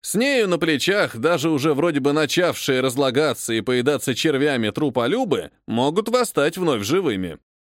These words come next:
Есть у них в арсенале специальные чары ложной смерти,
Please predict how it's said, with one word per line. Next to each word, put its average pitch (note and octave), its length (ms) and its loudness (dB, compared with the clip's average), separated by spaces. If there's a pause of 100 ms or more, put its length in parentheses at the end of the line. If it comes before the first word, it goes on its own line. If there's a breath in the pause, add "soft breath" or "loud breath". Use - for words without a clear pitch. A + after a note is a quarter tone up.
(320)
Есть E3+ 400 0
у D3 60 0
них D3 180 0
в C3 80 -2
арсенале B2+ 520 0
специальные B2+ 680 0
чары C#3 380 0
ложной B2+ 400 0
смерти, A#2+ 640 -4